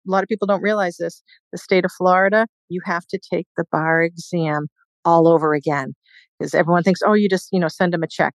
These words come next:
No, no, no. Florida is one of those states where you actually have to sit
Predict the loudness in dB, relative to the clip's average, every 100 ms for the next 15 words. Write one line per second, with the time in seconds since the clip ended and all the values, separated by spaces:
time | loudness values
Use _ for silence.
0 | -6 -2 0 0 2 2 0 0 0 0
1 | -2 -2 -2 -2 -8 -8 -6 -8 -4 -2
2 | -2 -4 -10 -8 -2 -2 -2 -6 -6 -10
3 | _ -18 -6 2 2